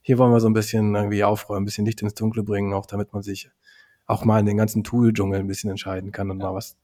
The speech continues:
Speaker 1: gehört hat, was ist so Phase gerade und so weiter. Genau, das ist der Plan. Den gibt's jeden Dienstag, gibt's eine neue Folge. Und ja, hört rein, äh, würd mich freuen. Ähm, ist ganz cool mit Gerrit immer meistens zusammen. Jetzt haben wir auch angefangen mit Gästen.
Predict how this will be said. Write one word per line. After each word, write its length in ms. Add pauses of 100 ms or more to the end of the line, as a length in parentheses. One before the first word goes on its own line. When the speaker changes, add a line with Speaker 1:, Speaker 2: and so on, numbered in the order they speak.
Speaker 1:
gehört 360
hat, 100
was 200
ist 100
so 180
Phase 380
gerade 320
und 120
so 140
weiter. 220 (760)
Genau, 320
das 100
ist 60
der 80
Plan. 260
Den 100
gibt's 180
jeden 180
Dienstag, 600
gibt's 240
eine 80
neue 200
Folge. 480 (640)
Und 300
ja, 260
hört 180
rein, 400
äh, 200
würd 140
mich 140
freuen. 480
Ähm, 460 (400)
ist 140
ganz 220
cool 180
mit 280
Gerrit 260
immer 160
meistens 320
zusammen. 300
Jetzt 120
haben 80
wir 100
auch 60
angefangen 340
mit 120
Gästen. 480